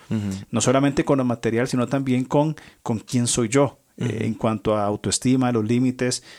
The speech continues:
Speaker 2: eh, virtudes, eh, defectos, etcétera, eh, sati-, satisfechos y en paz con lo que Dios me ha dado,
Speaker 1: Ujú.
Speaker 2: ¿cierto?
Speaker 1: Y esa, esa, es importante,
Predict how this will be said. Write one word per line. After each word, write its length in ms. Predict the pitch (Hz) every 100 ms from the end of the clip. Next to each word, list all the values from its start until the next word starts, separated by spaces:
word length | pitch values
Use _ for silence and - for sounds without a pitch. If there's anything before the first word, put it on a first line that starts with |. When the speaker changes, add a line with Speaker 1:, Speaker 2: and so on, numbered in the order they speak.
| - _ -
Speaker 2:
eh, 240 | 101 104 110
virtudes, 1200 | 104 113 120 104 - 131 135 135 131 - - -
eh, 120 | 104 107
defectos, 540 | 107 - 123 139 -
etcétera, 460 | - 117 110 139 - - - - - -
eh, 320 | 113 110 113 -
sati-, 460 | - 120 - -
satisfechos 760 | - 117 - 117 143 139 185 165
y 60 |
en 80 | 127
paz 240 | - 147 -
con 100 | 170
lo 80 |
que 100 | 139
Dios 120 | 123 135
me 80 | 131
ha 40 |
dado, 280 | 160 123 - _ -
Speaker 1:
Ujú. 180 | 104 110
Speaker 2:
¿cierto? 300 | 123 131 110 98 - - -
Speaker 1:
Y 120 | 123
esa, 260 | 123 170 -
esa, 360 | 127 - 160
es 180 | - -
importante, 840 | 160 160 - 147 147 160 156 147